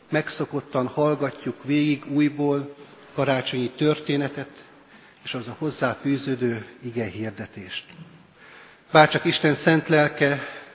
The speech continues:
elvégezni azt mindannyiunk életében, hogy nem mozdulatlanul, nem rezzenéstelen arccal, hanem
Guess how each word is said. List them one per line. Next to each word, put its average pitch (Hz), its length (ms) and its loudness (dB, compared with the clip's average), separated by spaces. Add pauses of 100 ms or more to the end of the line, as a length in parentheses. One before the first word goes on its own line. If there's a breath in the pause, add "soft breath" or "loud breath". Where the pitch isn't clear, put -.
(280 loud breath)
elvégezni 139 760 0
azt 135 200 -4
mindannyiunk 135 520 2
életében, 139 760 -2 (680 loud breath)
hogy 135 280 -2
nem 165 200 4
mozdulatlanul, 160 1200 0 (180 loud breath)
nem 139 260 0
rezzenéstelen 139 880 -2
arccal, 147 840 0 (580 loud breath)
hanem 135 500 2